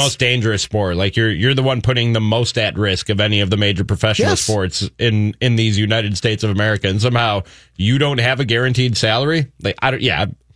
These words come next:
Speaker 1: I've been saying the same thing for years. I don't know how the N F L P A, I don't know how the po-, how the powers that be in the N F L P A remain in power. It doesn't make any sense to me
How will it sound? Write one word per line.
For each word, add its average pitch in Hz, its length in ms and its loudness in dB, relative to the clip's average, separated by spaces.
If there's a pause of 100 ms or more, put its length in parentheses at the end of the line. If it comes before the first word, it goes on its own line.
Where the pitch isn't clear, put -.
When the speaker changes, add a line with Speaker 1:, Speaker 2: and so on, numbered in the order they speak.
(120)
Speaker 1:
I've 127 140 0
been 135 120 4
saying 120 200 2
the 104 80 0
same 95 220 0
thing 90 160 -2
for - 100 -4
years. 80 240 0
I 135 60 2
don't 127 140 0
know 120 60 0
how 117 220 -2
the 107 140 2
N 101 80 0
F 95 140 -2
L 95 120 0
P 95 220 0
A, 87 260 0 (960)
I - 60 0
don't 143 100 4
know 156 60 2
how 143 160 0
the 156 100 -2
po-, - 160 0
how 139 180 0
the 147 100 -2
powers 175 400 0
that 127 200 -2
be 156 180 0
in 147 100 0
the 120 100 2
N 107 80 0
F 107 160 -2
L 107 120 0
P 107 200 0
A 104 240 0
remain 131 580 2
in 127 160 2
power. 123 380 0
It 104 60 -2
doesn't 131 220 2
make 131 200 0
any 123 180 2
sense 135 340 0
to 113 80 0
me 98 220 0